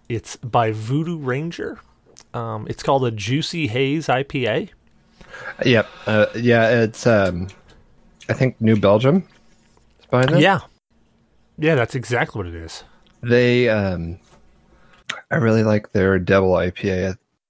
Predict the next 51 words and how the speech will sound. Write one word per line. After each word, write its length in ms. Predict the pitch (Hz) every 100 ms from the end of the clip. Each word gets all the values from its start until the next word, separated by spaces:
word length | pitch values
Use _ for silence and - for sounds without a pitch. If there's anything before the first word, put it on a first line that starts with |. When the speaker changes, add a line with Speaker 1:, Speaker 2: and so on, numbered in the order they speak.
| _ -
Speaker 2:
I 80 | 104
think 400 | - - 117 113
it's 160 | 95
Voodoo 300 | 104 98 101
Ranger 360 | 95 95 92 92
brand 300 | 90 90 85
as 160 | 90 104
well, 380 | 92 90 104 - _
but 160 | - 98
their 120 | 95
double 280 | 92 92 98
I 80 | 98
P 180 | - -
A 40 |
is 140 | 98 -
really 160 | -
good. 160 | 101 - - - - - _ _ _ _ _ _
Speaker 1:
Well, 120 | 139
this 160 | 135 175
is 40 |
the 100 | -
first 320 | - 170 202 -
one 120 | 202
I've 120 | 196
had 220 | 151 107
of 80 | 90
it, 180 | 107 - -
and, 340 | 117 113 110
uh, 300 | 110 104 104 -
I 160 | 117
gotta 200 | 156 175
give 300 | 127 131 131
you, 420 | 120 120 110 101 110
I 80 |
gotta 140 | 175 185
give 120 | 127
you 100 | 101
a 40 |
full 380 | 85 - 123 120
detail 400 | 110 117 110 104
on 120 | 92
this. 180 | 82 80
So, 420 | - 120 104 98 - - - - _ _ _
I'm 300 | 123 180 214
used 300 | 143 147 -
to 60 | 147
my 260 | 123 120
I 40 | 117
P 360 | - 117 110
As 100 | 104
being 480 | 101 117 110 104 95